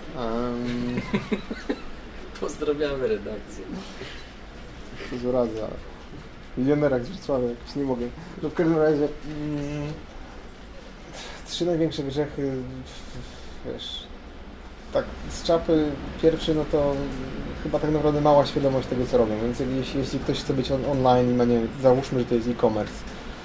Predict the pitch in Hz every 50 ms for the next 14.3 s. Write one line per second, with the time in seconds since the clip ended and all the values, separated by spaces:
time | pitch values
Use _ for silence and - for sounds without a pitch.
0 | - - - - - - 107 120 120 120 113 - 123 117 113 120 113 120 120 120
1 | - 131 120 120 113 113 113 117 113 113 117 120 110 - - 117 117 113 - -
2 | - - 135 135 135 - - 120 117 - - 123 117 - 117 113 117 117 120 120
3 | 120 113 - 113 113 120 117 117 113 113 110 110 - - - - - - - -
4 | 120 113 113 123 127 - - - - - - - - - - - - - 117 117
5 | 107 117 123 120 127 123 117 117 117 113 - - - 123 117 113 113 - 117 113
6 | 113 113 110 113 - - 135 127 - 127 117 113 107 104 - - 120 123 120 131
7 | 135 127 - 151 147 139 - 135 - - 143 135 135 127 123 123 - 131 120 120
8 | 117 117 117 - - 123 117 113 123 120 113 120 113 - 117 110 - - 113 -
9 | - - - 110 107 113 110 107 113 117 127 127 123 120 - - 123 120 120 120
10 | 110 - - 123 123 131 151 160 139 135 135 143 135 - 147 139 131 131 127 120
11 | 117 - 104 113 113 113 113 113 117 117 - - - - - - - - - -
12 | - - - - - - - - - - - 143 135 139 139 135 123 127 131 127
13 | 123 127 123 120 120 117 - - 117 113 - - 110 107 107 - - - 104 104
14 | 101 98 - - -